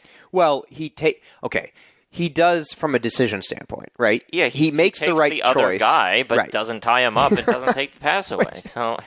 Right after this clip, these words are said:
Speaker 2: <laughs> I mean, it,
Speaker 1: What are you
Speaker 2: again,
Speaker 1: even doing there,
Speaker 2: this
Speaker 1: then?
Speaker 2: is
Speaker 1: Yeah.
Speaker 2: our, this is our traffic cone thing.
Speaker 1: Yeah,
Speaker 2: Like,
Speaker 1: exactly.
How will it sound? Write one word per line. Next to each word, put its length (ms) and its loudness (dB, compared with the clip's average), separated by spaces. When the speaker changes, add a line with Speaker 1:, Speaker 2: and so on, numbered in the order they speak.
Speaker 2:
<laughs> 840 -10
I 60 -4
mean, 160 2
it, 260 0
Speaker 1:
What 100 2
are 40 -4
you 60 0
Speaker 2:
again, 60 2
Speaker 1:
even 160 0
doing 300 2
there, 160 -4
Speaker 2:
this 140 -2
Speaker 1:
then? 120 0
Speaker 2:
is 160 -6
Speaker 1:
Yeah. 100 0
Speaker 2:
our, 220 -2
this 180 0
is 140 -6
our 100 0
traffic 440 -4
cone 360 -6
thing. 220 -8
Speaker 1:
Yeah, 180 2
Speaker 2:
Like, 320 -4
Speaker 1:
exactly. 640 -4